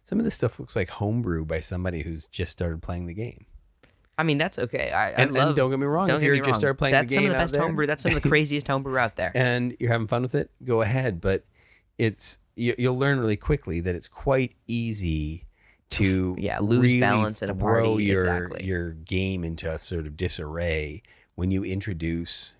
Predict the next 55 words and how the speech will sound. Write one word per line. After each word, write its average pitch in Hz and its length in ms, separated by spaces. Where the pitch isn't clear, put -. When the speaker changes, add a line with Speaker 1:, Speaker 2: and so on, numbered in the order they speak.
Speaker 2:
Mm. 101 220
Speaker 1:
<sighs> - 540
unproven 98 640
homebrew. 73 520
Speaker 2:
Exactly. 107 420
And - 80
I 131 60
think 185 160
the - 80
problem 160 300
with 131 100
this, 98 300
the 107 240
reason 139 360
this 120 140
stands 101 280
out 95 140
to 104 80
me 92 160
is - 100
a 98 60
bad 95 420
Speaker 1:
And 151 80
I - 40
s-, 120 60
Speaker 2:
homebrew 156 300
or 131 80
a 113 40
Speaker 1:
to 104 40
be - 20
Speaker 2:
bad 101 280
Speaker 1:
honest, 160 220
I 131 160
still 123 180
do - 60
Speaker 2:
subclass. 110 200
Speaker 1:
it. - 60
I 113 80
still, 151 260
I 101 100
still - 240
find 110 320
things 95 280
on 85 100
the 82 60
internet 82 280
that 82 80
I 78 80
think - 220
are 67 80
cool, 95 440
and - 80
I'm 80 80
like, - 180
"Oh, - 420